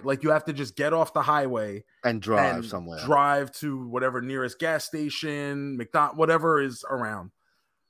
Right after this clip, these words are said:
Speaker 1: So we pu-, I needed gas anyway. We pull into this gas station and I have to go.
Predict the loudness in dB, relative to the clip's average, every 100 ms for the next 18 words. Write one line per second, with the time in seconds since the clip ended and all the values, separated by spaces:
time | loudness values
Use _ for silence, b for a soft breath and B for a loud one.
0 | _ -4 -2 -2 -4 -4 -2 0 -2 -4
1 | -2 -2 -2 -4 -4 -4 -4 -4 -2 -2
2 | -4 -4 -2 -2 -4 -6 -8 -8 0 4
3 | 4 4 0 0 -2 -2 -4 -8 -4 -4
4 | -6 -10